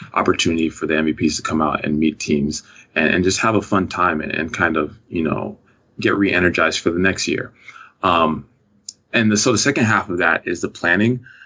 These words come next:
Uh, that was terrible. <laughs> I, I love, I love the summit. The summit was great. And if I could, you know, forget everything that happened leading up to it, that would be even better. But, uh, being that this was my first year putting it on, it, I, there was a lot of learning as I go. Um,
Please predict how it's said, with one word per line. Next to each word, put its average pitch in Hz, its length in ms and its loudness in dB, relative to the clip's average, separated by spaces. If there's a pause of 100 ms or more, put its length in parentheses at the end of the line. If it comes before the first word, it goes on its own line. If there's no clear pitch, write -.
(120)
Uh, 87 260 2
that 98 200 0
was - 200 2
terrible. - 640 0
<laughs> - 80 -6
I, - 260 2 (280)
I 123 100 2
love, 139 560 2
I 214 100 2
love - 240 0
the 247 60 -2
summit. 208 320 0
The - 80 -6
summit 254 280 0
was 127 280 0
great. 123 280 2 (460)
And 123 140 2
if 120 80 -2
I 139 100 2
could, 117 320 -2
you 113 140 -2
know, 101 160 0
forget 107 480 -2
everything 104 320 2
that 95 160 0
happened 90 420 -2
leading 92 240 0
up 90 180 -4
to 123 120 -2
it, 107 80 -2
that 85 100 0
would 87 120 0
be 90 300 -2
even 98 240 2
better. 87 300 2
But, 85 220 0
uh, 82 260 2 (280)
being 131 180 2
that 123 80 4
this 117 160 0
was 110 120 0
my 98 140 4
first 104 340 0
year 98 120 2
putting - 280 2
it 85 120 -2
on, 80 340 -2
it, 90 300 2
I, 85 260 2
there 95 120 2
was 85 100 -2
a 82 40 -4
lot 90 320 4
of 85 160 -2
learning 87 360 -2
as 82 200 0
I 80 120 0
go. 85 400 0 (380)
Um, 80 420 2